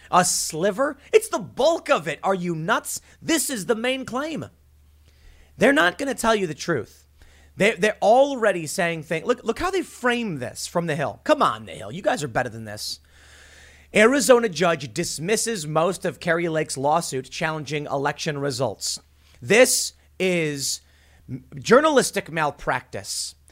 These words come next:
to imply, to insinuate, to make people believe that this isn't going anywhere,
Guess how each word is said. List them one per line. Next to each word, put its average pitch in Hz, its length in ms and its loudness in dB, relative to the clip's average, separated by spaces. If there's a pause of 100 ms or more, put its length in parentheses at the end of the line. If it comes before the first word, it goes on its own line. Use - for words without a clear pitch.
(260)
to 226 180 4
imply, 196 720 2 (460)
to 226 160 0
insinuate, 196 640 0 (100)
to 214 160 -4
make 185 520 -4
people 240 380 -6
believe 262 880 -4 (600)
that 120 240 -2
this 180 200 2
isn't 156 320 -6
going 123 300 -4
anywhere, 104 460 -10